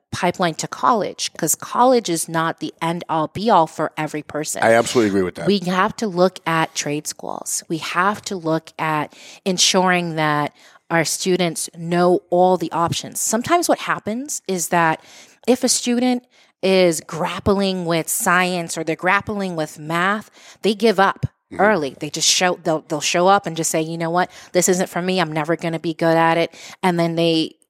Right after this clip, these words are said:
Speaker 1: they tend to not reach their, their full potential because of the, the fear of them being made to feel like they're, they're dumb or,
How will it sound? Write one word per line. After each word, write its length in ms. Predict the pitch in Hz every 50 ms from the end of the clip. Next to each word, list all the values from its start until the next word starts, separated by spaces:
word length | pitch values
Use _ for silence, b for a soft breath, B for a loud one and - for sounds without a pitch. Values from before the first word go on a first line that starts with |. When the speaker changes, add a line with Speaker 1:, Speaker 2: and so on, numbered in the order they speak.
| _ _
Speaker 1:
they 600 | - - _ 202 185 180 175 190 185 180 170 160 - -
tend 360 | - - - 180 190 185 180 -
to 120 | - 180
not 460 | 170 160 160 175 170 185 185 - 185
reach 300 | 180 190 190 - - -
their, 200 | - 175 170 160 147 - - -
their 120 | 185 175
full 300 | 156 - - 175 170 165
potential 580 | - - 165 - - 170 170 160 - 170 151 147
because 640 | - - - - - 170 165 156 151 143 - - b b b b b b b b - -
of 440 | 165 165 160 151 151 147 139 139 -
the, 540 | 160 156 151 151 147 143 139 135 131 - - -
the 100 | - 156
fear 440 | - - - 202 233 208 - 90 - _ b b b b b b b -
of 480 | 165 165 160 151 147 143 143 143 - - _ -
them 560 | - - 160 151 151 151 147 143 143 139 - _ 165 156
being 600 | - 160 165 160 151 151 147 147 143 - - 160
made 220 | 160 156 151 156 -
to 80 | -
feel 220 | 147 - 156 151 147
like 320 | 143 143 139 139 - - -
they're, 200 | 143 135 117 -
they're 160 | - 147 - -
dumb 460 | - 214 220 226 208 185 170 156 151
or, 220 | 147 151 151 -